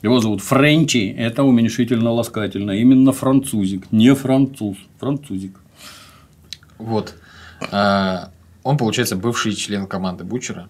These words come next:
Speaker 1: Мгм.
Speaker 2: бывшего состава пацанов, которые когда-то вот там где-то орудовали.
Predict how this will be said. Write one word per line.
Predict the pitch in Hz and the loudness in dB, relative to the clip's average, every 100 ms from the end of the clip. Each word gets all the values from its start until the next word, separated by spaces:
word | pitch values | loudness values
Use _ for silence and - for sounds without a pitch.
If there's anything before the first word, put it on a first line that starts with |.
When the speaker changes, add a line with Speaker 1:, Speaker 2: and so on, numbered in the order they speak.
| _ | _
Speaker 1:
Мгм. | 117 104 104 - | -6 -4 -6 -12
Speaker 2:
бывшего | 104 117 110 - | -6 -4 -4 -8
состава | 95 95 - 90 | -12 -12 -14 -14
пацанов, | 90 - 101 120 - _ _ - - _ | -14 -12 -8 -8 -10 _ _ -20 -20 _
которые | - 87 90 | -18 -16 -16
когда-то | - 92 87 - | -16 -16 -16 -20
вот | 90 - - _ | -20 -20 -20 _
там | - - - _ _ _ | -20 -20 -20 _ _ _
где-то | 82 98 95 101 | -12 -10 -6 -6
орудовали. | 101 90 87 | -6 -10 -16